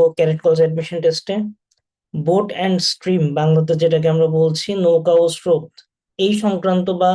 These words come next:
এখান থেকে যেই টাইপের প্রবলেমগুলো আসে সেগুলো নিয়ে আমরা ডিসকাস করব। But before going to the problems, at first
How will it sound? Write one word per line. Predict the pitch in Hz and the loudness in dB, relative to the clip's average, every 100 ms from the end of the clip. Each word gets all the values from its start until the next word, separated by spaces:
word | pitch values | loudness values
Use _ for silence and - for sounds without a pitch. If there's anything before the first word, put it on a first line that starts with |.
| 185 _ _ _ _ _ | -2 _ _ _ _ _
এখান | 165 196 190 | -4 -2 -4
থেকে | 190 190 | -2 -2
যেই | 165 170 | -2 0
টাইপের | 170 160 165 160 | 2 2 2 0
প্রবলেমগুলো | 175 160 165 165 165 165 | 0 2 0 0 0 0
আসে | 156 - 214 - _ - | 0 -4 -10 -12 _ -8
সেগুলো | 180 170 170 | -2 0 0
নিয়ে | 170 165 | 0 0
আমরা | 165 156 | 0 0
ডিসকাস | 156 - - | -2 -2 -2
করব। | 180 170 240 - _ _ _ | -6 -6 -6 -10 _ _ _
But | 160 151 | -8 -4
before | 170 165 214 208 | -4 0 0 2
going | 190 190 | 0 2
to | 208 | 0
the | 208 196 | 0 2
problems, | 170 160 165 185 208 - - | 0 4 2 2 0 -4 -8
at | 151 - | -10 -4
first | 175 175 | 0 0